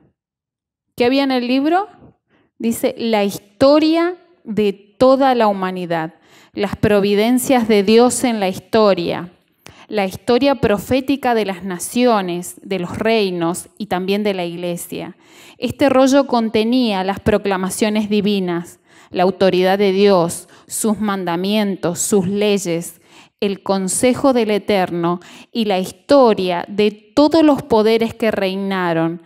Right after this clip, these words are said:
de las naciones. En lenguaje simbólico, este rollo contiene la vida de cada individuo y lo que falta por cumplirse.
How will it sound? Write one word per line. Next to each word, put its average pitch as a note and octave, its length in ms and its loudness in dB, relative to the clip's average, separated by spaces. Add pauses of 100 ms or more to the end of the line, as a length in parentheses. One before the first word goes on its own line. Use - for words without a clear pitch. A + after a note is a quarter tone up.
(180)
de G3 160 -4
las F3+ 200 -8
naciones. F3+ 960 -4 (520)
En F#3 200 -8
lenguaje G3 560 -2
simbólico, G3 960 0 (460)
este A#3+ 440 -2
rollo A#3+ 460 4
contiene G3+ 840 -2 (260)
la F#3+ 300 -4
vida F3+ 480 0
de F3 180 -4
cada F#3+ 260 -6
individuo F3 880 -4 (320)
y - 160 -8
lo F3 200 -2
que D#3 140 -6
falta G3 800 -4 (200)
por F3+ 200 -2
cumplirse. E3 680 -8